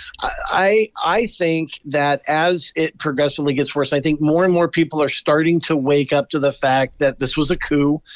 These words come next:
um, that, you know, eighty million votes, the most popular president in history is now at twenty-eight percent or whatever it is. I think people are starting to wake up and realize, but at the same time,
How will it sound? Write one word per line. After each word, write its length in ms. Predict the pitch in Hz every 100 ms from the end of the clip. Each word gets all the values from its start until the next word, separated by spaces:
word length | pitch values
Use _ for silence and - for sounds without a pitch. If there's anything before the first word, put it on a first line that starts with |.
| - - -
um, 560 | 131 127 131 131 123 - - -
that, 540 | - 135 131 127 - -
you 120 | 139
know, 200 | 139 135
eighty 280 | 151 143 156
million 400 | 151 147 151 143
votes, 340 | 127 135 139 -
the 80 | 143
most 280 | 139 131 - _ _
popular 420 | - 147 151 143 139
president 440 | 147 139 139 139
in 80 | 131
history 360 | 143 - 147
is 100 | 143 131
now 160 | 135
at 80 | 135
twenty-eight 480 | - 139 135 139 131
percent 400 | 139 131 131 139
or 60 |
whatever 340 | 131 131 135 135
it 80 | 127
is. 220 | 120 - - - -
I 80 | 143
think 240 | 190 202
people 320 | - 196 190
are 60 | 160
starting 400 | 127 156 151 151
to 80 | 143
wake 320 | 127 147 139
up 160 | 120 131
and 120 | 131
realize, 480 | 151 190 147 139 131
but 200 | 156 139
at 120 | 139
the 80 | 131
same 300 | - 143 135
time, 560 | 165 180 180 143 135